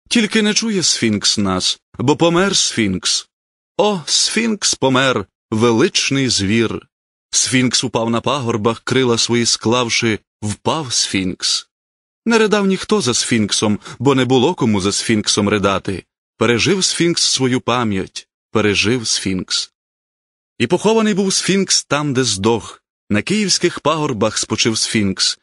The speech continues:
і ми його закопали. Як вийшли ми, лопати свої тримаючи на плечах наших,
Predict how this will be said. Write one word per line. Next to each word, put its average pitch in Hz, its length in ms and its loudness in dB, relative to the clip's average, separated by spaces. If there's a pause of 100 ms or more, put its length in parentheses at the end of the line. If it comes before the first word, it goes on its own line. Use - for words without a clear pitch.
(200)
і 104 120 0
ми 175 120 0
його 135 400 0 (260)
закопали. 98 800 -2 (880)
Як 87 260 -2
вийшли 113 380 2
ми, 113 240 0 (220)
лопати 117 420 0
свої 120 260 0
тримаючи 120 540 0
на 113 100 2
плечах 117 480 -2
наших, 120 500 0